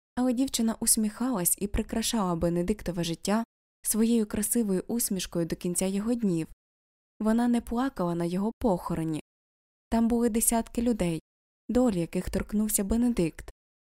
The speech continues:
Там була пані Ярина, професор Любомир, сестри-близнючки з пансіонату,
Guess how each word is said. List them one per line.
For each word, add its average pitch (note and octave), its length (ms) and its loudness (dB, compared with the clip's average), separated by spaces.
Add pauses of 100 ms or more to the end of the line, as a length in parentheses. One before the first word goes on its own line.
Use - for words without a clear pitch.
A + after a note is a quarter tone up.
(280)
Там A#3+ 240 2
була E3+ 200 2
пані G3+ 400 2
Ярина, E3+ 500 2 (460)
професор G#3+ 600 0
Любомир, F3 600 2 (460)
сестри-близнючки F#3 1040 0
з - 80 0
пансіонату, F3 880 -2